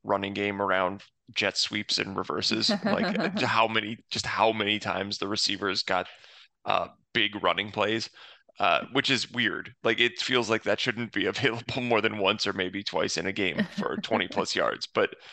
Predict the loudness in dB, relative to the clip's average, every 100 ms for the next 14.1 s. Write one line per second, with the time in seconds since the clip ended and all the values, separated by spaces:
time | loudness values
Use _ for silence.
0 | -8 2 4 4 2 2 2 0 0 -2
1 | -2 -6 -4 -2 -2 -2 -2 -2 -4 -6
2 | 0 0 0 -6 -6 -4 -4 -2 -2 -2
3 | -4 -4 -4 2 2 2 2 8 8 10
4 | 6 6 -8 -12 -4 0 0 2 0 0
5 | 0 0 0 -4 -4 -2 -4 -6 -4 -4
6 | -2 -2 -2 0 0 -2 _ _ _ _
7 | _ _ -2 2 4 4 4 0 -2 _
8 | -2 2 6 8 6 4 0 -2 -4 -4
9 | -4 -6 -8 _ _ _ 6 8 8 6
10 | 4 2 2 0 4 4 4 -2 -6 -4
11 | -2 -2 -2 -6 4 8 8 8 6 6
12 | 4 2 0 2 2 4 0 0 2 2
13 | 0 _ _ _ _ _ 0 6 6 6
14 | 2